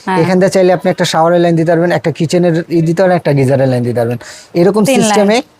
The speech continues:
Speaker 2: কোনো দিন
Speaker 1: মানে
Speaker 2: পাইনি।
Speaker 1: everything ম্যাটেরিয়াল যা যা ফিটিংস এর জন্য
Speaker 2: এত
Speaker 1: লাগে,
Speaker 2: কিছু কোনো গিজারে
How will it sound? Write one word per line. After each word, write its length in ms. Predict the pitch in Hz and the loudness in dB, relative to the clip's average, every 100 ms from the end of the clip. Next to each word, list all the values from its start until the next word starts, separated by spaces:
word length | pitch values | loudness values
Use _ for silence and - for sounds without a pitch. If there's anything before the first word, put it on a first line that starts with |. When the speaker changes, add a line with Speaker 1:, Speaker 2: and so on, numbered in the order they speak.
| _ | _
Speaker 2:
কোনো 180 | 240 240 | -4 0
দিন 80 | 196 | 0
Speaker 1:
মানে 200 | 349 392 | 2 2
Speaker 2:
পাইনি। 300 | 359 302 349 | 0 0 2
Speaker 1:
everything 640 | 277 285 392 370 359 294 247 | 2 2 0 0 2 2 2
ম্যাটেরিয়াল 560 | 254 247 285 302 285 | 0 -2 0 2 2
যা 180 | 240 262 | 2 0
যা 120 | 277 | 0
ফিটিংস 460 | 285 277 285 269 302 | 0 -2 0 0 0
এর 100 | 269 | 0
জন্য 220 | 277 269 | 2 2
Speaker 2:
এত 60 | 254 | 2
Speaker 1:
লাগে, 340 | 226 226 208 | 0 0 0
Speaker 2:
কিছু 380 | 190 - 208 208 | 0 0 0 0
কোনো 280 | 208 196 190 | 0 0 0
গিজারে 640 | 135 135 175 185 196 | 0 0 0 2 2